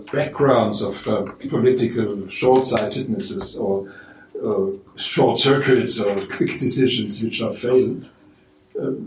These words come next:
prone to failure, I think that there's one, like, uh, I would say, traumatic, uh, aspect of the, of the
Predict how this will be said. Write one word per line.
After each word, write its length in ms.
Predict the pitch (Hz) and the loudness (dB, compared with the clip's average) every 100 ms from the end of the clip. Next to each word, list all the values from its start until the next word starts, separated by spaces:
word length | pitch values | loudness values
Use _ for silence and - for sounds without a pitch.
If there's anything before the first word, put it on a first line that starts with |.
| - | -8
prone 340 | - 135 131 127 | 2 4 4 2
to 140 | 120 | -2
failure, 600 | - 135 117 110 127 135 - - _ _ _ _ - | 0 2 2 0 -2 -4 -10 -20 _ _ _ _ -10
I 120 | 147 | -6
think 340 | 139 160 165 139 | -2 0 0 0
that 200 | 139 - | 0 2
there's 320 | 143 143 123 | 2 2 2
one, 560 | 120 160 190 - 113 135 | 2 4 4 0 -2 2
like, 320 | 165 190 185 | 2 2 2
uh, 280 | 180 175 175 - - | 2 2 -2 -8 -10
I 140 | 180 202 | -2 2
would 140 | 196 | 2
say, 280 | - 170 165 | 2 0 0
traumatic, 720 | 156 143 139 143 143 131 - | 0 2 2 2 0 -2 -2
uh, 440 | 131 120 117 117 - - | 0 2 0 -2 -6 0
aspect 440 | 135 - 127 127 | 0 2 0 2
of 200 | 131 110 | 0 0
the, 240 | 107 107 - - | -2 -4 -6 -4
of 300 | 113 110 117 | -4 -4 -2
the 560 | 104 101 98 95 95 | 0 2 2 0 -2